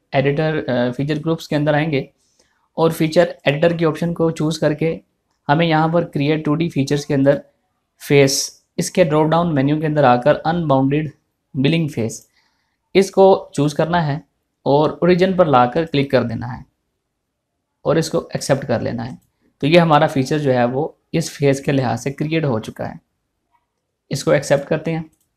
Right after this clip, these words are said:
अब इसके बाद हमारा जो अगला काम है वो है टूल पाथ को क्रिएट करना। तो टूल पाथ को क्रिएट करने के दो तरीके हैं, आप फीचर में से भी टूल पाथ को क्रिएट कर सकते हैं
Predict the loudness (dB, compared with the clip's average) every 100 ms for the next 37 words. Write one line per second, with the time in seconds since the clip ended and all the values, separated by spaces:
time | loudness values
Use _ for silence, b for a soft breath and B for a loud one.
0 | _ _ _ _ _ _ _ _ _ _
1 | _ _ _ _ _ _ 4 4 6 6
2 | 6 2 -12 -2 2 4 4 2 2 0
3 | 2 2 2 0 -2 -2 -4 -6 -2 -2
4 | 0 0 0 -2 -4 -2 -4 -6 -12 -14
5 | -16 _ _ _ _ _ -8 -2 0 4
6 | 4 4 0 0 0 0 0 0 0 2
7 | 2 0 0 -2 -4 -2 2 2 2 0
8 | 0 0 -2 -2 -2 -2 0 2 2 0
9 | -2 0 0 -2 -4 -6 -4 -4